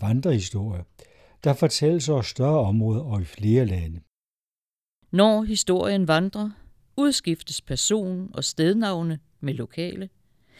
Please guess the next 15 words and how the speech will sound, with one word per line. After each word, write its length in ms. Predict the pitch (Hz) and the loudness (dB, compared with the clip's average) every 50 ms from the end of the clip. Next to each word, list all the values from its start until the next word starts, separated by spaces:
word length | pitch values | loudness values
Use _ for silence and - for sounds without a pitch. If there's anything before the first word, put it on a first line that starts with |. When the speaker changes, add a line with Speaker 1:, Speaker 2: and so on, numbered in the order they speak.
| - - - - _ _ | -20 -20 -20 -20 _ _
Speaker 2:
men 140 | - 135 110 | -6 -6 -4
beretningen 720 | - - 117 120 160 - - - 349 311 269 277 277 277 - | -6 -8 -6 -4 -4 -4 -4 -4 -6 -6 -6 -6 -6 -8 -8
er 120 | - - | -8 -8
den 140 | 247 - 240 | -6 -6 -6
samme. 480 | 226 - 151 139 120 117 117 123 135 131 - _ _ _ _ _ _ _ _ _ _ _ _ _ _ _ _ _ _ _ _ _ _ _ _ _ _ | -6 -4 -6 -6 -6 -6 -6 -8 -10 -10 -14 _ _ _ _ _ _ _ _ _ _ _ _ _ _ _ _ _ _ _ _ _ _ _ _ _ _
Enkelte 460 | - - 156 156 139 143 165 151 165 156 | -2 0 0 0 0 -2 -2 -2 -2 0
gange 480 | - 156 143 143 156 180 190 190 185 170 - | 0 0 0 2 0 -2 -2 -4 -6 -6 -4
kan 180 | - - 135 | -2 0 0
man, 220 | 170 190 196 190 175 - _ _ _ _ _ | 0 0 -2 -2 -6 -8 _ _ _ _ _
som 220 | - - 240 226 220 | -12 -6 -2 -2 -2
i 60 | 190 | 0
fortællingen 680 | - 143 123 - - 165 175 190 208 202 196 185 180 170 - _ _ | -2 -4 -4 -2 -2 -2 -2 0 -2 -2 -2 -2 -4 -6 -10 _ _
om 140 | - - 156 | -6 -4 -2
jomfrukilderne, 800 | 151 151 147 147 - - 208 - - 196 185 180 180 175 165 170 160 _ _ _ _ _ _ _ _ | 0 0 0 0 -2 -6 -12 -8 -8 -8 -6 -6 -6 -6 -6 -8 -10 _ _ _ _ _ _ _ _
stedfæste 840 | _ - - - - 240 294 294 - - 180 156 151 - - 143 | _ -6 -4 0 2 2 2 0 -2 -6 -6 -6 -6 -8 -10 -12